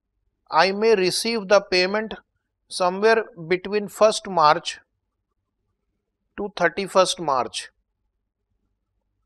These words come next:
So here the date of maturity is not fixed. So what the bank will do, bank will take rate on first March,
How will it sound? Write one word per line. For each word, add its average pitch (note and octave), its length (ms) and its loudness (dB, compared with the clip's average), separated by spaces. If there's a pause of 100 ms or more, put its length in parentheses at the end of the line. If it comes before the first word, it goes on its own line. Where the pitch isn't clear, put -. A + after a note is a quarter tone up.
(180)
So - 160 -6
here F3+ 380 4 (520)
the E3+ 300 4 (160)
date G#3 300 2
of A3 140 4
maturity F#3+ 560 0
is F3 120 -6
not E3+ 220 2
fixed. - 400 -8 (720)
So D#3+ 80 -14
what F#3+ 220 4
the G3+ 100 6
bank F#3+ 380 2
will G3 200 -2
do, D#3 280 -2 (380)
bank E3+ 460 -2
will G3+ 240 -4
take G3 200 -2 (680)
rate F#3 260 0
on F#3+ 160 2
first - 380 0
March, G3 400 0